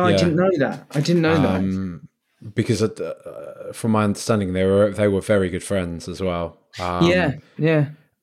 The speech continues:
Speaker 2: And that understandably ruined it because she flagged with him, from, from what I've read on this,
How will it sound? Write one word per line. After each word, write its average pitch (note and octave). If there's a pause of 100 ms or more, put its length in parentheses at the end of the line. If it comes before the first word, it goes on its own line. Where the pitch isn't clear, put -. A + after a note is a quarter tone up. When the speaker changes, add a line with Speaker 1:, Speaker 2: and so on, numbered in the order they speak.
Speaker 2:
And F2 (180)
that F2 (280)
understandably F2
ruined F2+
it D#2+
because -
she A2
flagged -
with -
him, E2+
from, G2+
from B2
what A#2+
I've G2+
read G2+
on F#2
this, F2